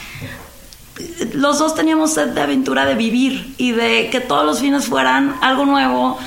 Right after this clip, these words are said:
Verdaderamente, si yo simplificaría esta historia de amores, vivimos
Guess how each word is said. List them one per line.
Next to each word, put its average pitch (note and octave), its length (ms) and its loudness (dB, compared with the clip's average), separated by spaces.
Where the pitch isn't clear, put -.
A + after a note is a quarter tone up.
Verdaderamente, C#4 760 2
si C4+ 240 2
yo C4 400 2
simplificaría A#3 600 0
esta A#3 220 -2
historia A3+ 320 -2
de A3 80 0
amores, A3+ 540 0
vivimos C#4+ 680 2